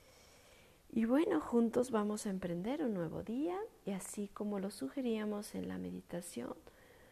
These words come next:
vamos a tratar de unir la atención plena, estar en estado de atención plena y observar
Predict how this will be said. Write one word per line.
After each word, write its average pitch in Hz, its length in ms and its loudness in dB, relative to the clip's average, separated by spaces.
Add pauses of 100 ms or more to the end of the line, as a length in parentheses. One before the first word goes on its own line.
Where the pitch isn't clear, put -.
(320)
vamos 247 440 -2
a - 60 -2
tratar - 680 -4 (160)
de 190 240 0 (1900)
unir 233 460 4
la 269 100 4
atención 196 680 -2
plena, 247 420 -2 (1300)
estar 214 400 -2
en 226 140 2
estado 214 680 -2
de 202 280 -4
atención 220 720 -4
plena 214 560 -4
y 190 140 0
observar 190 640 -4